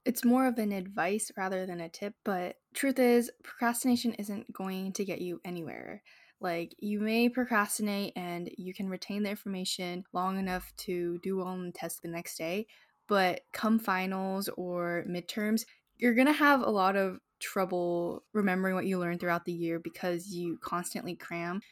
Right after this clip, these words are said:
and cramming is better for short-term retention and not necessarily for recalling information in the long run. And procrastination comes with a lot of stress, in my opinion, so it's not <laughs> really worth it to go through all of that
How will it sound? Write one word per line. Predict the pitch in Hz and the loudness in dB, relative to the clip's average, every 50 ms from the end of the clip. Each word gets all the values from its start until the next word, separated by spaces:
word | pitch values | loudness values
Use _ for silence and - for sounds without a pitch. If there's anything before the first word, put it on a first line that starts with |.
| _ _ _ - | _ _ _ -8
and | 190 190 180 180 175 175 175 175 190 - _ _ _ _ _ _ _ _ - - | -6 -4 -2 -2 -2 -2 -4 -4 -8 -10 _ _ _ _ _ _ _ _ -12 -4
cramming | - 240 240 254 302 330 | 2 4 4 6 6 6
is | 330 285 226 | 6 6 6
better | 202 190 190 202 214 226 233 | 4 2 2 2 2 2 2
for | 208 - 208 190 185 180 175 - - | 0 -2 -2 0 0 0 -2 -2 -4
short-term | - - 185 180 - - - 214 214 214 208 208 214 240 - _ | -6 -4 -4 -4 -4 -2 -2 0 0 0 0 0 -2 -4 -4 _
retention | - 240 247 240 254 254 247 240 262 254 247 247 | 2 2 4 4 6 6 6 6 6 4 4 4
and | 233 208 196 190 | 4 2 0 -2
not | 190 185 | -2 -2
necessarily | - 190 - - - 180 170 175 180 | -4 -6 -6 -6 -6 -4 -4 -4 -4
for | 180 - - 175 170 170 170 170 165 165 _ _ - | -6 -6 -6 -4 -2 -2 -2 -2 -4 -6 _ _ -4
recalling | - 180 170 175 - - 160 175 196 208 220 | -2 -2 -2 -2 -2 -2 -2 0 0 0 0
information | 220 233 240 233 233 240 247 240 - 247 240 | 0 0 0 2 2 2 2 2 2 2 0
in | 220 - 190 185 | 0 0 -4 -4
the | 180 175 | -4 -4
long | 165 156 156 170 180 | -4 -4 -4 -4 -2
run. | 196 202 214 226 240 240 - _ _ _ _ - | -2 0 2 2 0 0 -2 _ _ _ _ 2
And | 254 269 285 | 2 4 4
procrastination | 269 302 302 - 240 220 226 - 233 220 - 233 220 | 2 0 0 2 2 2 2 2 0 0 0 -2 -4
comes | - - 208 220 226 220 | 0 2 2 4 4 2
with | 202 202 202 208 - - | 2 0 0 0 -2 -2
a | - 202 | -2 0
lot | 196 190 190 185 208 | 0 0 2 2 2
of | 233 233 226 | 2 2 0
stress, | - - - 180 190 208 - | -2 -4 -2 -2 -4 -2 0
in | 233 226 | 0 2
my | 233 233 | 2 2
opinion, | 233 233 233 247 233 240 240 240 240 | 2 2 4 4 4 6 6 4 4
so | 240 208 196 190 190 - - _ _ _ _ - | 2 2 0 0 0 -2 -6 _ _ _ _ -4
it's | 220 - | -2 0
not | 233 214 220 | 2 2 4
<laughs> | |
really | 233 254 330 269 226 | 6 10 12 12 10
worth | 180 175 170 160 185 233 - | 10 8 4 4 4 4 4
it | 233 233 240 247 - - _ _ - | 2 2 2 2 0 -2 _ _ -2
to | - 220 | -2 0
go | 190 202 202 202 208 | 2 4 4 4 4
through | 208 226 214 214 202 | 4 4 4 4 4
all | - 190 196 190 196 | 2 0 0 0 -2
of | 196 196 | -2 -4
that | - 190 185 190 185 - | -2 -2 0 0 -2 -4